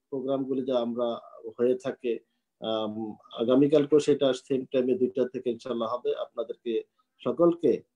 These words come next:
আমন্ত্রণ জানিয়ে, আহ, আপনাদের সকলের সুস্বাস্থ্য কামনা করে আল্লাহর কাছে আমরা এই কাম-, প্রার্থনা করছি, আল্লাহ পাক যেন আমাদের জীবনের গুনাহখাতাগুলি এই রমজানে আমরা মাফ, আল্লাহ পাকের কাছে মাফ চাই, তিনি যেন মাফ করে দেন।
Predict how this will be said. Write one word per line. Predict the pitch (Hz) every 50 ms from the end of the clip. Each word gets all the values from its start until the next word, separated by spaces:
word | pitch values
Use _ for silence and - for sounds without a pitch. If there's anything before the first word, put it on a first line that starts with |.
| _ _ -
আমন্ত্রণ | - 120 127 131 127 131 - 131 123 120 113
জানিয়ে, | 123 120 120 120 120 117 117 113 107 - _ _ _ _ _ _ _ -
আহ, | - 113 113 113 113 104 120
আপনাদের | 120 - 120 117 107 120 110
সকলের | - - 117 - 127 117 117 110
সুস্বাস্থ্য | - - 135 123 135 127 131 - 127
কামনা | 127 123 117 123 120 120 120
করে | 110 - 120 117 113 110 110 - _ _ _ _ _ _ -
আল্লাহর | 104 113 127 127 131 131 127
কাছে | 123 135 120 - - 131
আমরা | 120 117 117 123 123 123 117 110
এই | 123 127
কাম-, | 127 131 123 117 - 123 120 110
প্রার্থনা | - 123 117 - - 135 135 135 127
করছি, | - 135 120 - - - 123 113 110 _ _ _ _ _ _
আল্লাহ | - 120 127 131 127 117
পাক | 131 127 117 117
যেন | 135 127 127
আমাদের | 123 120 120 123 123 120 120 127 123 113 113 - _ _ _ _ _ _ - 107
জীবনের | 110 127 131 127 135 147 143 143 131 123
গুনাহখাতাগুলি | 123 135 139 139 143 - 156 - 165 139 139 135 131 120 113 -
এই | 117 120 117
রমজানে | 120 117 117 110 120 117 117 113
আমরা | 110 110 107 113 107 104 _ _ _ _ _ -
মাফ, | 117 113 110 - - -
আল্লাহ | 113 110 110 104 -
পাকের | 107 104 113 107 104
কাছে | 107 - - 113
মাফ | 107 117 123 120 -
চাই, | - 143 127
তিনি | 127 - 127 123 120
যেন | 117 117 117
মাফ | 117 113 110 - _ _
করে | - 131 - 127
দেন। | 127 131 123 123